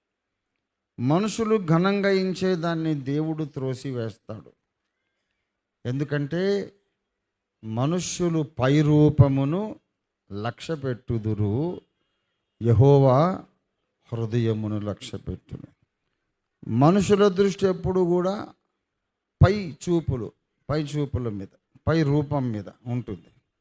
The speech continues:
మనుషుల దృష్టి. దేవుని దృష్టి హృదయం మీద ఉంటుంది. అందుచేత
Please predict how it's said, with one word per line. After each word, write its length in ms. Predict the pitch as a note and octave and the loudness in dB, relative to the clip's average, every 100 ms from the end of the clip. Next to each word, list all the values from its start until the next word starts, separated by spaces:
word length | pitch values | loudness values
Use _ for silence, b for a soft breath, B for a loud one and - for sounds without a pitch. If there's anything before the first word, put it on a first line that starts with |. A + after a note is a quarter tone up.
| _ _ _ _ _ _ A#2 | _ _ _ _ _ _ -4
మనుషుల 440 | C#3 D3+ - C3 | -2 -2 -2 -6
దృష్టి. 420 | A#2 A2 - - A1+ | -6 -8 -10 -18 -10
దేవుని 480 | A2 G3+ C4 C4 C4 | 4 6 8 6 2
దృష్టి 400 | A#3+ A#3+ - A#3+ | 0 -6 -2 4
హృదయం 540 | D3+ E3+ F#3 F#3 E3+ | 4 4 0 0 0
మీద 180 | D#3 C#3+ | -2 -4
ఉంటుంది. 440 | B2+ A2+ A2+ - _ _ _ _ _ _ _ _ _ _ _ _ _ _ - | -6 -8 -16 -18 _ _ _ _ _ _ _ _ _ _ _ _ _ _ -4
అందుచేత 880 | D3+ E3 E3 D#3+ D3+ E3+ C#3+ A#2 | 0 0 0 0 0 0 0 0